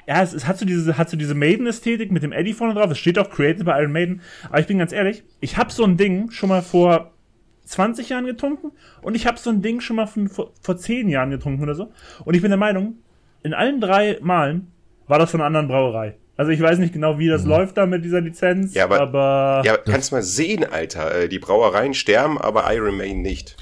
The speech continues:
Speaker 2: Ich hab letztes
Speaker 3: <laughs>
Speaker 2: Jahr, ähm, Amon Amar's Bier getrunken und dann haben sie mich so verarscht, das war ein Bitburger. Ich, uah.
Speaker 3: Naja, gut, es kommt halt von irgendeiner
Speaker 1: Also das hier ist
Speaker 3: Sch-
Speaker 1: auf jeden Fall ein Lager. Steht auch wie Progressive Lager. Schmeckt
Speaker 2: Mhm.
Speaker 1: auch mehr so ein bisschen sowas wie ein,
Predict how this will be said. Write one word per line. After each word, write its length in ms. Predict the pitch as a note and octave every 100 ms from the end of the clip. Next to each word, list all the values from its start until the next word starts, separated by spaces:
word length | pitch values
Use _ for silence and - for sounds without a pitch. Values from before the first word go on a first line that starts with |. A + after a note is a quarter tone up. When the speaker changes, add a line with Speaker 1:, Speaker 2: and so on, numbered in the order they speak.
| - - - -
Speaker 2:
Ich 200 | A2 A#2
hab 180 | A2+ G#2
letztes 680 | G2+ A#2 - - - -
Speaker 3:
<laughs> 20 | -
Speaker 2:
Jahr, 580 | G2 G2+ G#2+ G#2+ G#2
ähm, 480 | - F#2+ F#2 F2+ F2+
Amon 280 | - F#2 F#2
Amar's 600 | F#2+ F2+ G#2+ C3 - -
Bier 300 | - E2 G2
getrunken 460 | F2 F2 G#2+ F2 F#2
und 80 | F2
dann 240 | F#2+ G#2
haben 160 | G2+ G#2
sie 60 | F#2+
mich 120 | F#2
so 140 | - B2+
verarscht, 380 | B2 F2 G#2
das 140 | G#2 F#2
war 120 | F#2+
ein 60 | -
Bitburger. 600 | B2 - F#2 E2+ F2+ F2 - - _ _ _
Ich, 160 | - F2+
uah. 340 | E2+ F#2 D#2+ - - - - - _ - - - - - - - -
Speaker 3:
Naja, 280 | C2+ C2+ D2+
gut, 160 | E2
es 120 | -
kommt 140 | - F2+
halt 120 | F2+
von 120 | F2
irgendeiner 300 | E2 - -
Speaker 1:
Also 100 | C#3
das 180 | D3+ E3+
hier 80 | G#3+
ist 80 | F#3+
Speaker 3:
Sch- 40 |
Speaker 1:
auf 80 | F3
jeden 140 | F3+
Fall 120 | F3 F3+
ein 80 |
Lager. 500 | D3+ C#3 F3 C#3 E3+ -
Steht 200 | - D3
auch 120 | C#3+
wie 80 | D3+
Progressive 580 | - B2+ D3 E3 E3+
Lager. 220 | C3+ C#3 C#3+
Schmeckt 220 | - E3+
Speaker 2:
Mhm. 60 |
Speaker 1:
auch 40 | E3
mehr 120 | D3
so 80 | C3+
ein 80 | C#3+
bisschen 220 | C#3+ D3
sowas 300 | C3+ C3 -
wie 100 | C3+
ein, 240 | C3+ B2+